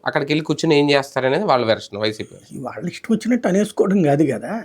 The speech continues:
Speaker 1: Hmm.
Speaker 2: జనాలు చూస్తారు కదా మాట్లాడే సమయం ఇస్తారా లేదా. ఇప్పుడు, ఆ,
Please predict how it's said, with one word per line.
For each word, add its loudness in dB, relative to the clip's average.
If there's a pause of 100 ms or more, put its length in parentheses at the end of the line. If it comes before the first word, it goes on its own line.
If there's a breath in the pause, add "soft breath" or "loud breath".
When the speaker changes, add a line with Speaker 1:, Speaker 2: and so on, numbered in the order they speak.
(140)
Speaker 1:
Hmm. -2
Speaker 2:
జనాలు 2
చూస్తారు -4
కదా -6
మాట్లాడే -2
సమయం -2
ఇస్తారా -8
లేదా. -12
ఇప్పుడు, -10 (960 soft breath)
ఆ, -2